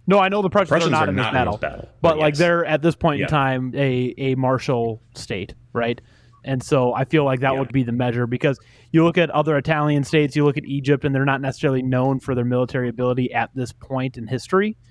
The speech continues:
Speaker 1: So it's like a boxer. You gotta look at who he's fought. He could be ten and oh, but has he fought anyone worth a salt? I don't know.
Speaker 2: I, I think they had some idea that this guy knew what he was doing, and to think you're going to achieve a double envelopment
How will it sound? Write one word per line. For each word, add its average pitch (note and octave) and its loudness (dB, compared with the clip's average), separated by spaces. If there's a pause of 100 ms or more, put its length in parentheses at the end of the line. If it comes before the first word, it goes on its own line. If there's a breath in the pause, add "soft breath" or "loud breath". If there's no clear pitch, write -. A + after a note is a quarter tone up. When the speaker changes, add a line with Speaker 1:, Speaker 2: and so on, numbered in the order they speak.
(140 soft breath)
Speaker 1:
So D3 0
it's E3+ 0
like F#3 0
a E3+ -2
boxer. D#3 -2
You C3+ 0
gotta C#3+ 4
look D3+ 2
at C3 -2
who D3 4
he's C#3+ 2
fought. B2+ 0
He C3 0
could D3 2
be C3+ -2
ten D3 0
and C3+ 2
oh, B2+ 2 (320 soft breath)
but B2+ 2
has C#3 -2
he B2 -4
fought C3+ 2
anyone B2+ -2
worth B2 -4
a A#2 -6
salt? B2+ -2
I C3 -2
don't A#2+ -4
know. A#2 -6
Speaker 2:
I, D3 -2
I D#3 2
think G3 2
they C3 2
had A#2+ 2
some A2 2
idea G2 0
that F2 -2
this F#2 -2
guy F#2 0
knew F2 0
what E2+ 2
he E2+ 4
was D#2+ 0
doing, E2 -4
and F2+ -4
to G2 2
think G2+ -2
you're G2+ 2
going F#2+ 0
to F#2 -4
achieve F2 0
a E2+ -4
double E2+ 0
envelopment E2 -2